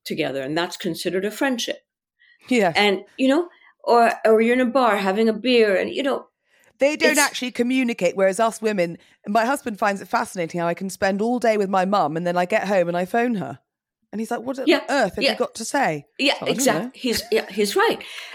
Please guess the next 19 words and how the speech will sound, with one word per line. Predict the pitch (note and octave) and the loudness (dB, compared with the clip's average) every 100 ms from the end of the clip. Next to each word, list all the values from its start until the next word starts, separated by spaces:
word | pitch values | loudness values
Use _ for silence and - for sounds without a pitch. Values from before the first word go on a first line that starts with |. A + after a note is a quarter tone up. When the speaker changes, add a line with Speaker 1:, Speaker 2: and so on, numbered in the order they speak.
| - | -2
Speaker 1:
And | B3+ | 2
the | A#3+ | 2
thing | A#3 C4+ C#4 | 0 0 2
is, | G3+ G3 - | 2 0 -2
with | G3 F#3+ | -2 0
men, | G#3+ E4 B3+ D#3+ G#3+ - _ _ _ _ _ _ _ | 0 0 0 -4 -10 -14 _ _ _ _ _ _ _
I've | G#3+ D#4+ A#3 | 0 0 2
given | A3+ A3+ G#3 | -2 0 -2
them | D#3 C#3 | -4 -6
this | D3+ | -8
questionnaire. | - - A3 - G#3+ F3 D#3 D#3+ - | -10 -8 -6 -6 -6 -6 -6 -10 -2
I'm | G3+ B3 | 0 0
starting | B3 A3 G3 F#3+ | -2 -2 -2 -4
to | - | -4
ask | E3 - - | -6 -6 -6
all | G#3 | -6
kinds | - F#3+ F#3 | -4 -6 -6
of | D#3 | -10
questions. | - E3+ - F#3+ | -8 -8 -6 -6